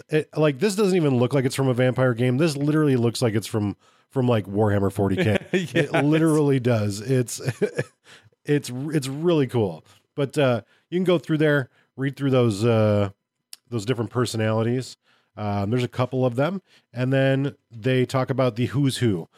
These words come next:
Speaker 1: It's very much like a clan book, but this is like a clan book times two. Very detailed. Um, and then y-, you know, you can read all those different personalities.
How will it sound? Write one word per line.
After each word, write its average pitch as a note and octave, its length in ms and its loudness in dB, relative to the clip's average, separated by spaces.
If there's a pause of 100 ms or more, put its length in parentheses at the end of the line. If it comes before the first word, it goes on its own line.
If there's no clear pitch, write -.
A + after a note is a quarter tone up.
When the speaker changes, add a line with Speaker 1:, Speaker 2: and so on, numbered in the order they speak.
(160)
Speaker 1:
It's - 100 -20
very E3 220 0
much A3+ 180 0
like D#3 100 -2
a B2+ 40 -4
clan C#3 300 0
book, F2 200 -6
but A2+ 80 -10
this F#3 120 0
is F#3+ 60 -4
like E3 120 0
a D3 80 -2
clan B2+ 340 0
book G#2+ 160 -2
times G2 280 -2
two. F2+ 320 -4 (840)
Very E3 380 2
detailed. A2+ 600 -2 (340)
Um, A#2 480 0 (140)
and B2 120 -2
then D3 460 2 (360)
y-, G#2 180 -18
you D3+ 80 -4
know, B2+ 40 2
you A#2+ 60 -2
can C3 180 0
read A#2 220 2
all A#2+ 180 0
those A2 200 2
different G#2+ 260 -4
personalities. G#2 800 0